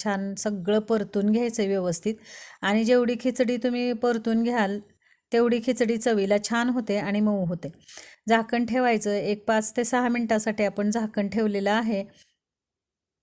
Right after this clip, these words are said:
गॅस एकदम मंद ठेवा आणि मंद गॅसवरती हे, अ, झाकण आता काढून घेऊया आपण. मंद गॅसवरती ही खिचडी पाच ते सहा मिनटासाठी आपल्याला झाकण ठेवून छान अशी फुलून येते. पहा तुम्ही पाहू शकत असाल,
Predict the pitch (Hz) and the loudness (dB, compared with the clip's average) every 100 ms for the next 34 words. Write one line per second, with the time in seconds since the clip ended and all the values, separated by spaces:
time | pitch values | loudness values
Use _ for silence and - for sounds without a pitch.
0 | - - - - 214 220 196 226 208 202 | -20 -20 -20 -4 2 4 4 2 0 2
1 | 240 233 233 233 233 240 220 196 196 196 | 2 2 2 2 2 2 0 0 0 0
2 | 208 226 233 233 220 208 214 190 226 226 | 2 2 2 2 2 2 -2 -2 -2 2
3 | 220 214 185 190 190 233 220 202 202 196 | 2 0 0 -2 0 -2 0 -2 0 -2
4 | 190 202 202 208 240 240 202 175 196 254 | 0 0 2 0 2 2 0 -2 -4 -6
5 | - - - _ - 220 247 247 247 240 | -10 -20 -20 _ -4 0 2 2 4 4
6 | 226 226 214 220 220 214 247 233 202 208 | 4 0 0 0 2 2 0 0 0 2
7 | 214 208 - 214 240 220 220 220 202 190 | 2 0 0 -2 0 0 2 2 0 -2
8 | 196 196 185 190 185 214 226 226 220 202 | -2 -2 -2 -2 0 0 0 0 0 -4
9 | 202 214 208 208 - - 220 208 202 196 | -2 0 0 0 -4 -6 -2 0 -2 -2
10 | 202 - 226 214 220 220 170 180 196 208 | -6 -4 0 2 2 2 -2 -4 -2 -4
11 | 202 175 226 294 - - - - - _ | -4 -4 -4 -6 -14 -20 -20 -20 -20 _
12 | _ _ _ _ _ _ _ _ _ 220 | _ _ _ _ _ _ _ _ _ -2
13 | 226 233 226 220 214 208 202 | 0 0 -2 0 0 0 0